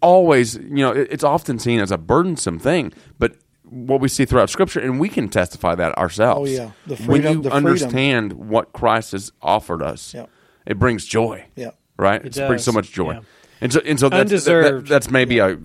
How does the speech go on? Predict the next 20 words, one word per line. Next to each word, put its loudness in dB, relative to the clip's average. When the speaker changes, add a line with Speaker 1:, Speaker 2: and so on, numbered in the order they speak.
Speaker 1:
a, 4
a, -14
something 0
to 0
wrestle 0
with 0
for 2
our 4
listeners. -4
If 0
you -2
feel, 0
if -4
you -4
see -6
Christianity, -2
if -8
you -8
see -6
Jesus, -6